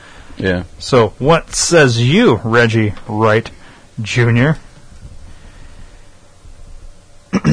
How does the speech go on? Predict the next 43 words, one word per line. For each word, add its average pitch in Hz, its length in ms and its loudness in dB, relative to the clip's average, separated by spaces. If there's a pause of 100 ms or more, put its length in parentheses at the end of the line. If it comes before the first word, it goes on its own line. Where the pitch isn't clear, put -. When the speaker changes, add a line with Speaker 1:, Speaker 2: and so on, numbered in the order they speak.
(760)
Speaker 2:
Who 160 140 2
is 135 220 0
Reggie 117 500 -2
Wright 113 380 -2
Junior? 113 440 -2 (180)
Reggie 160 400 0
Wright 135 280 2
Junior 110 480 2 (380)
was 113 140 -4
the 120 80 0
head 143 140 2
of 139 60 0
security 135 360 0
for 120 100 -4
Death 113 260 2
Row 113 80 0
Records 117 320 0
at 104 60 -8
the 107 80 -6
time 110 260 -2
of 101 100 -6
Tupac's 101 420 -4
murder 123 280 4
and 107 140 2
was 107 160 0
a 101 60 -2
close 151 380 2
colleague 127 420 2
of 107 120 2
Suge 120 240 -2
Knight. 123 300 2
After 107 340 -4
Knight 160 280 2
was 151 180 0
sent 143 220 0
to 117 60 -4
prison 123 500 2 (440)
in 120 140 2
connection 120 520 2
of 101 300 -4
Terry 117 560 0
Carter's 110 420 0
death, 104 400 0